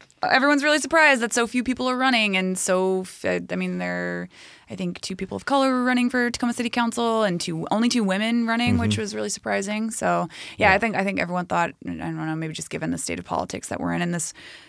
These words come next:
Speaker 1: country and all the turnover that's happening right now on the council, that more people would run, but they didn't. <laughs>
Speaker 2: Yeah, I, I don't know what that secret sauce is, is to, to encourage more people to run.
Speaker 1: Right.
Speaker 2: But I think in part it's, it's having just that awareness in the community,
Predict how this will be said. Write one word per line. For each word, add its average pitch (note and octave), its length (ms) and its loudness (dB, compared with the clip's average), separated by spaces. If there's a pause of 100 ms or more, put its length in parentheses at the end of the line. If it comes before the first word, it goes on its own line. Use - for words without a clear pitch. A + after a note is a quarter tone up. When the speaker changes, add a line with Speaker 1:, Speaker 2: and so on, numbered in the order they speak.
(120)
Speaker 1:
country A#3 600 6
and F#3+ 120 4
all F#3+ 100 4
the F#3 100 4
turnover F#3 680 0
that's F3 180 -2
happening F3 300 -2
right E3 160 -4
now E3 180 -2
on D#3+ 60 -2
the D#3+ 80 -4
council, E3+ 320 -4
that E3 100 0
more E3+ 160 -4
people E3+ 240 -8
would - 120 -6
run, - 260 -6
but A3 240 -8 (100)
they C4 100 -6
didn't. C4+ 340 -8
<laughs> - 40 -4 (720)
Speaker 2:
Yeah, G#2 320 4
I, A#2+ 140 6 (120)
I - 20 8
don't C#3 180 4
know C3 120 6
what A#2+ 200 4
that G2 180 6
secret G#2+ 500 2 (240)
sauce G2 420 2
is, G2 240 4
is D#2+ 140 -2
to, E2 260 0
to G2 200 0
encourage G2 380 2
more A#2 100 4
people A#2 260 -2
to A2+ 100 2
run. A#2 280 2 (120)
Speaker 1:
Right. E3 380 0
Speaker 2:
But F#2+ 260 6
I - 100 2
think A2 240 -2
in F2+ 120 2 (100)
part G#2 300 4
it's, - 380 -2
it's E2+ 140 -4
having F2 320 2
just E2 160 -4
that D#2+ 140 2
awareness E2 760 -2
in E2+ 180 -4
the E2 100 -4
community, E2 600 2